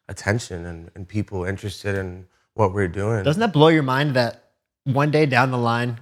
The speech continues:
Speaker 2: God willing, your kids are gonna have, like, five hundred hours of documentation, video documentation on you?
Speaker 1: How crazy.
Speaker 2: Like, if I had that of my parents, that would be fucking unreal.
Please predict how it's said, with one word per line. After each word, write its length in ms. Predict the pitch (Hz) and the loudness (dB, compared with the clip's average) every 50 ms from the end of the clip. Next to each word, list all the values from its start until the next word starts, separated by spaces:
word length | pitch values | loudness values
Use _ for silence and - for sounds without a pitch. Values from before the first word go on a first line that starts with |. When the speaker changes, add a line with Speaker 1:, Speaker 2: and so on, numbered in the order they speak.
| 123 | -4
Speaker 2:
God 240 | 113 123 123 127 135 127 | 2 4 4 4 4 0
willing, 460 | 113 117 107 107 117 123 127 135 - _ _ _ _ _ _ - | -2 -2 -4 -4 -4 -4 -4 -6 -8 _ _ _ _ _ _ -4
your 240 | 120 117 131 135 | 2 4 4 4
kids 440 | 131 - - - 156 147 147 131 120 | 4 2 -2 2 4 4 4 4 2
are 80 | 131 123 | 0 2
gonna 160 | 123 117 113 | 2 2 0
have, 280 | 110 123 123 120 107 110 | 2 4 4 2 2 2
like, 360 | 107 110 107 104 101 - - _ _ _ _ _ _ _ _ _ _ - | 0 0 0 0 -2 -6 -12 _ _ _ _ _ _ _ _ _ _ 6
five 240 | - 135 135 131 117 | 8 8 8 6 2
hundred 240 | 139 139 131 127 120 | -2 0 0 0 2
hours 460 | 113 117 120 123 127 135 131 - - _ _ _ _ _ _ _ _ _ _ _ _ _ - | 2 0 2 0 0 -2 -2 -6 -12 _ _ _ _ _ _ _ _ _ _ _ _ _ -4
of 200 | 135 120 104 107 | -4 -2 0 2
documentation, 760 | 98 131 127 131 139 123 123 113 101 - 131 120 110 - 123 110 | 2 2 0 2 -2 -2 -4 -4 -4 -2 -2 -2 -2 -4 -2 -2
video 240 | 131 127 131 131 131 | 0 2 2 2 2
documentation 680 | 127 139 131 123 123 131 123 - 135 139 120 123 131 | 2 2 0 0 -2 -4 -2 0 0 0 0 0 -4
on 160 | 123 123 120 | -4 -4 -2
you? 280 | 113 110 113 123 147 143 _ _ _ _ _ | -2 0 0 0 -2 -2 _ _ _ _ _
Speaker 1:
How 100 | - 120 | -12 -12
crazy. 500 | 113 - - 120 120 120 110 107 110 104 - _ _ - | -10 -6 -4 -2 -2 -2 -2 -4 -10 -12 -14 _ _ -6
Speaker 2:
Like, 120 | 131 - - - | -4 -4 0 0
if 120 | 143 - | 4 4
I 80 | 202 226 | 4 4
had 260 | 175 151 160 175 160 | 4 4 4 4 4
that 140 | 175 190 175 | 4 2 2
of 100 | 139 117 | 0 -2
my 160 | 131 131 135 | -2 -2 -2
parents, 460 | 110 120 131 131 139 160 165 - - | -2 -2 -4 -4 -4 -4 -6 -8 -4
that 120 | - 139 135 | -2 0 0
would 120 | 139 127 | 2 2
be 100 | 131 127 | 0 -2
fucking 400 | - - - 151 143 - 131 120 | -4 -2 -2 -2 0 0 -4 -6
unreal. 560 | 104 131 127 117 120 120 123 123 117 101 90 | -6 -6 -4 -2 -2 -2 -2 -2 -4 -6 -8